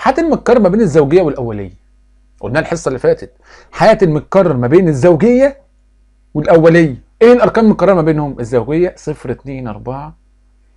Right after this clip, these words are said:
والاوليه اتنين، تلاته، خمسة. لا. مين المتكرر؟ الاتنين. شوف، تفكر بالراحه كده.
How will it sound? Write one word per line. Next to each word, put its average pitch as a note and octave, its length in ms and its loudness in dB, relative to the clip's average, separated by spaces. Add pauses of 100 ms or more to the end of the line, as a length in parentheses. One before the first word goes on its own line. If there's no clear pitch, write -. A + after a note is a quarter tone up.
والاوليه B2+ 520 -2
اتنين، D3 420 -8
تلاته، B2 420 -10
خمسة. C#3 380 -14 (380)
لا. B2+ 100 -14 (500)
مين E3+ 140 2
المتكرر؟ D3 580 0
الاتنين. B2+ 560 -8 (340)
شوف، G#3+ 300 -6 (540)
تفكر B3+ 300 0
بالراحه D#3+ 320 0
كده. A#2 260 -10